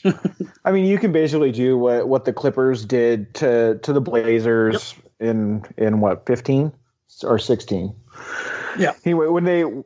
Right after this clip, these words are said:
Speaker 2: before, before Chris Paul was hurt, before Blake Griffin was out, I mean, what, what the Clippers were doing is you just, you're, you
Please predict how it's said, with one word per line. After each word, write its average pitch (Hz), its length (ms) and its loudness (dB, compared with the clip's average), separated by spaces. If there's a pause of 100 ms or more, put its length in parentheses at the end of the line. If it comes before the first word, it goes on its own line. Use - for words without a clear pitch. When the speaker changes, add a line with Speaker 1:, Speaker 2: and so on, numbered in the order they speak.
(120)
Speaker 2:
before, 196 460 0
before 190 300 -2
Chris - 220 -4
Paul 127 320 0
was 120 120 -2
hurt, 120 320 2
before 120 340 0
Blake 113 220 2
Griffin 120 280 -2
was 110 160 -2
out, 101 340 4
I 113 80 0
mean, 110 200 2
what, 117 260 0
what 151 440 0 (320)
the 139 100 0
Clippers 143 380 0
were 139 120 2
doing 117 340 2
is 110 200 -4
you 120 300 0
just, 117 380 -2
you're, 120 340 2
you 123 240 0